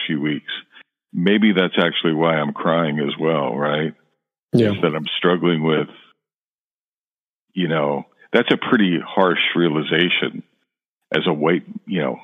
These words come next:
Speaker 1: as a white male, <laughs> as,
Speaker 2: Mm-hmm.
Speaker 1: as a relatively mature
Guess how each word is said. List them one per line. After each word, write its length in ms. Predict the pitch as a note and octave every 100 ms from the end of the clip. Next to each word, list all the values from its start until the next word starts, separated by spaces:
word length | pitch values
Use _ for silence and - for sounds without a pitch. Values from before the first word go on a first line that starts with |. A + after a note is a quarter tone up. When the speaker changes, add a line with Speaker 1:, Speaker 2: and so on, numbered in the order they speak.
| -
Speaker 1:
as 80 | D#2
a 80 | D2
white 280 | E2 E2
male, 480 | C#2+ E2+ F2+ C2+ C#2 -
<laughs> 80 | -
as, 140 | - - -
Speaker 2:
Mm-hmm. 220 | C#3 A2+ D#3 - - _ -
Speaker 1:
as 100 | F#2 G2+
a 80 |
relatively 680 | E2+ G2 A2 G2+ G#2+ F#2 F#2
mature 640 | D#2+ E2+ - B2+ B2+ -